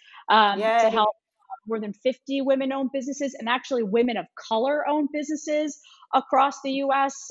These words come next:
Speaker 1: And, um, we just signed a partnership to do the same with Verizon on another fellowship. So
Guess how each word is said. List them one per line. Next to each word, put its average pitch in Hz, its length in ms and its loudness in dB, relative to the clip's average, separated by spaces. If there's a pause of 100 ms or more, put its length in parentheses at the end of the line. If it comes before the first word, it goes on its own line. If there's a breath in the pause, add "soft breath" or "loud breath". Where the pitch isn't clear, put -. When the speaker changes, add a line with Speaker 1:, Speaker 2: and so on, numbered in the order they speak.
(100)
Speaker 1:
And, 208 440 -4
um, 208 240 -2 (120)
we 226 180 -6
just 226 220 -8
signed 233 240 -6
a 208 120 -8
partnership 214 460 -6 (100)
to 214 60 -6
do 214 160 -4
the 208 100 0
same 214 320 -4
with 202 180 -6
Verizon 208 500 4 (140)
on 208 80 -10
another 247 340 0
fellowship. - 500 -8
So - 180 -2